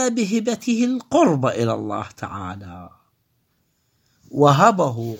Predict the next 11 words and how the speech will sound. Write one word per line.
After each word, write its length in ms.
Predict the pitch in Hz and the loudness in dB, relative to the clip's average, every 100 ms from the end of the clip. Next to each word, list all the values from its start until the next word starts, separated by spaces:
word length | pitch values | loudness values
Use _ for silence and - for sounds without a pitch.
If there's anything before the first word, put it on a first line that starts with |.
| - | -4
قربة 680 | 214 190 135 120 113 104 - | -2 -2 -4 -8 -10 -14 -6
إلى 180 | 208 185 | -4 -2
الله 380 | 117 110 143 - - | -4 -6 -6 -6 -6
تعالى". 440 | - 76 80 - - _ _ - _ _ _ _ _ _ _ _ _ _ _ _ _ _ _ _ _ - | -6 -6 -10 -12 -20 _ _ -20 _ _ _ _ _ _ _ _ _ _ _ _ _ _ _ _ _ 0
إذا 280 | 135 135 131 | 2 6 6
وهبه 640 | 131 131 143 127 131 131 | 4 4 2 2 0 0
بقصد 440 | 127 123 135 120 135 | -2 -2 -2 -2 -2
القرب 440 | 120 131 127 120 | -2 0 0 2
إلى 240 | 120 127 | 0 2
الله 300 | 123 123 123 | 0 0 -2
تعالى، 720 | - 139 117 120 120 131 202 | -2 -4 -2 0 2 0 -2